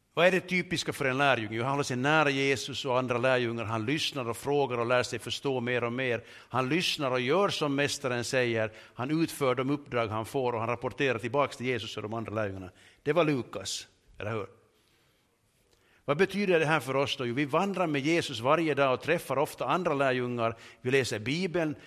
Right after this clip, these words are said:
vi ber den helige ande att undervisa oss så vi förstår mer. Och vi lyssnar på andra lärjungar och frågar och samtalar om allt som är viktigt. Vi handlar i enlighet med det som vi förstår är Jesu undervisning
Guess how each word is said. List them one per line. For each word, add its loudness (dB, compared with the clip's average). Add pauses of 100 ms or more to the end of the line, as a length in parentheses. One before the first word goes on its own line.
vi -6
ber 4
den 0
helige 0
ande 2
att -6
undervisa 0
oss -6
så -6
vi -4
förstår -4
mer. 0
Och 0
vi 2
lyssnar 0
på -4
andra 0
lärjungar 0
och -10
frågar 2
och 2
samtalar 0
om -2
allt 0
som -8
är -2
viktigt. -6 (720)
Vi -4
handlar 2
i 2
enlighet 0
med -4
det 2
som -4
vi -4
förstår -2
är -4
Jesu -2
undervisning -2